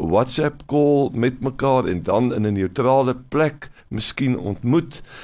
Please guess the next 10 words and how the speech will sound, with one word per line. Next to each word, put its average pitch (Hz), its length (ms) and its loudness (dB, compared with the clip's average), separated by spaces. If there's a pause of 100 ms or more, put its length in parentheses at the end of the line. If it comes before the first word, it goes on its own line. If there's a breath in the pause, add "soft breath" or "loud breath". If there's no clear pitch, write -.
(120)
Maar 104 360 4
die 107 120 0
belangrike 135 600 4
ding 110 240 2
wat 104 160 0
ons 101 240 -2
doen 123 280 2
dan 101 280 0
in 104 100 -2
hierdie 107 300 -2